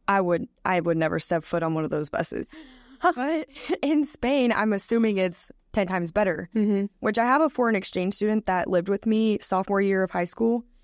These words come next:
Speaker 1: and she's from Spain. And she just, like, talks about, like, the food, all the chemicals over there are way less than what they are here.
Speaker 2: Mm-hmm.
Speaker 1: Like, they don't even allow chemicals. They don't,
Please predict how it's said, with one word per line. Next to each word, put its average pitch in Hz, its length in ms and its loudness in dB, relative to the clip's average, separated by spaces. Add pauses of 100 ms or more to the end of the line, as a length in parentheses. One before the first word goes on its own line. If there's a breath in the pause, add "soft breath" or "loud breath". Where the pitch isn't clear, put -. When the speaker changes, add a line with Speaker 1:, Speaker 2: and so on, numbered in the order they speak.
(140)
Speaker 1:
and 208 160 2
she's 254 180 0
from 190 220 0
Spain. - 440 -6 (520)
And 196 260 2
she 220 200 0
just, 208 280 0 (220)
like, 190 240 0
talks 208 280 -4
about, 190 180 2
like, 190 160 0
the 185 100 0
food, 202 480 0
all 185 160 0
the 175 80 -4
chemicals 185 480 0
over 170 220 0
there 160 300 0 (100)
are 175 360 0 (300)
way 196 240 4
less 185 300 2
than 190 100 0
what 185 140 0
they 180 100 -2
are 160 140 -2
here. 175 340 -2
Speaker 2:
Mm-hmm. 214 340 2 (120)
Speaker 1:
Like, 196 140 0
they 226 100 0
don't 233 120 2
even 208 180 0
allow 175 320 0
chemicals. 160 540 -2
They 185 140 2
don't, 185 260 2